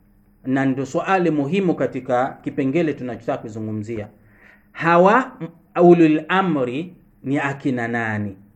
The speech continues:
Mwenyezi Mungu amesema kumtii Mwenyezi Mungu, kumtii mtume na ulil amri. Ulil amri kwa ki-, kwa lu-, Kiswahili tunasema wenye mamlaka. Sasa hawa ulil amri ni akina nani ambao Mwenyezi Mungu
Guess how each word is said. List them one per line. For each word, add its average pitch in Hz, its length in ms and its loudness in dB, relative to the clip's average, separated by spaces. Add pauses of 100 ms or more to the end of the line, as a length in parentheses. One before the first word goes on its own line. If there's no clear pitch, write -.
(440)
Mwenyezi 151 360 0
Mungu 180 180 4
amesema 175 600 0
kumtii 151 560 -2
Mwenyezi 165 460 0
Mungu, 208 340 -6 (680)
kumtii 139 500 0
mtume 196 580 0 (160)
na 139 220 -4
ulil 127 300 -2
amri. 110 300 -6 (180)
Ulil 220 200 6
amri 240 300 0
kwa 190 160 0
ki-, 185 300 -2
kwa 170 220 2
lu-, 180 180 0
Kiswahili 175 600 -4
tunasema 185 500 -4 (440)
wenye 151 320 4
mamlaka. 135 640 2 (480)
Sasa 160 320 0
hawa 202 420 4
ulil 156 340 2
amri 190 480 0 (200)
ni 139 160 0
akina 123 380 -4
nani 113 300 -8 (360)
ambao 143 280 2
Mwenyezi 139 440 -2
Mungu 135 440 -4